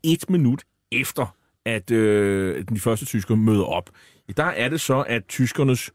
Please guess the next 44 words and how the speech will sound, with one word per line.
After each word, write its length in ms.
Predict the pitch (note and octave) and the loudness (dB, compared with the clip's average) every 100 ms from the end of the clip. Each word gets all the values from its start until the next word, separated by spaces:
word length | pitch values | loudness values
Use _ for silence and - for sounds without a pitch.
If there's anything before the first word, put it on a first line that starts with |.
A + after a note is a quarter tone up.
| _ _ _ | _ _ _
hovedstyrke 760 | - A#2 C3+ D3+ - A2+ F#2+ A2 | 0 2 4 2 0 0 0 -2
rykker 460 | G2 G2 G#2 G#2 _ - | -2 -4 -4 -8 _ -6
ind 220 | A2 - _ | -6 -6 _
på 60 | B2 | -6
Holmen. 500 | - A#2 A#2 G2 F#2+ - _ _ _ - | -2 -4 -2 -4 -6 -8 _ _ _ -4
Og, 320 | B2 A#2 A#2 | 0 2 2
øh, 300 | A2+ A2 F#2+ F#2 | 2 2 -2 -2
desværre 540 | B2+ - G2 F2 C#3 G3 | -2 -2 -2 -2 -2 -4
så 300 | - D#3+ G3 | -2 0 0
forløber 480 | - G#2+ D3+ D#3+ D3+ | 0 2 2 2 -2
det 280 | C3 C#3 | 2 0
jo 80 | E3 | 2
ikke 260 | B2 C3+ E3 | 0 2 -2
helt 540 | - - F3 A#2+ - - | -4 -8 -8 -8 -10 -2
uden 280 | A2 A2+ | 0 0
tab 360 | C#3 - G2 - - | 0 -2 -6 -6 -8
af 100 | F#2+ | -4
menneskeliv. 600 | E2 E2+ - G#2+ G#2+ G2 | -4 -6 -2 -2 -2 -2
Tyskerne, 360 | D3+ C#3 F3+ | 0 2 2
de 120 | D#3+ | 2
begynder 640 | E3 D#3 C#3+ B2+ C#3+ A2 F#2 | 0 0 -2 0 -2 -2 -4
at, 60 | - | -6
at 100 | F#2 | -10
skyde, 440 | - A#2 E3+ C4+ - - _ _ - | 0 4 6 4 0 -14 _ _ -8
faktisk 520 | A#2 C3 G3+ - - | -6 -6 -6 -8 -4
selvom 280 | D3+ E3+ C#3 | -2 -2 -2
at, 180 | G#2 F#2+ | -2 -2
at 200 | F#2+ F2+ | -4 -4
danskerne 560 | F#2+ G2 - A2+ F2 - | -4 -6 -4 -2 -2 -6
for 120 | - | -4
længst 240 | E2 G3 - | -4 -4 -4
har 80 | |
nedlagt, 380 | B2 A2+ C#3+ A2 | 0 2 0 -4
øh, 180 | F2+ F#2 | -6 -4
våbnene. 320 | G#2 - D3 C#3 - - - - | -4 -4 -4 -4 -6 -12 -20 -6
Hvad, 200 | B2 F#2+ | -4 -4
hvad, 260 | A2+ D3+ F#2+ | -2 -2 0
hvad 140 | C3 | -2
er 40 | A#2+ | -2
det, 120 | E3+ | -2
der 100 | G2+ | -4
sker, 260 | - C#3+ | -4 -8
Søren 220 | - D#3 D3 | -8 -6 -6
Nørby? 240 | B2+ - | -6 -10